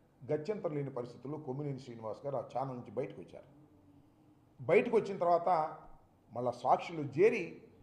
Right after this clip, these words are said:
ఆయన లైవ్ షో కండక్ట్ చేస్తున్నారు. ఇవాళ కొత్తగా లైవ్ షో కండక్ట్ చేయట్లేదు ఆయన. టీవీ ఫైవ్లో,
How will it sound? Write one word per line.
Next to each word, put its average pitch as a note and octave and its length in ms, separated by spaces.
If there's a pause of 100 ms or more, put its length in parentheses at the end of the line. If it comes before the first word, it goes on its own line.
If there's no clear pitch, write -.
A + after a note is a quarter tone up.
(440)
ఆయన D3+ 240
లైవ్ C3+ 260
షో D3+ 120
కండక్ట్ A#2+ 400
చేస్తున్నారు. D#2+ 400 (1080)
ఇవాళ A#2+ 140
కొత్తగా A#2+ 380
లైవ్ E3+ 200
షో E3+ 100
కండక్ట్ D#3+ 360
చేయట్లేదు E2+ 300
ఆయన. C#2+ 140 (760)
టీవీ D3 220
ఫైవ్లో, E3+ 360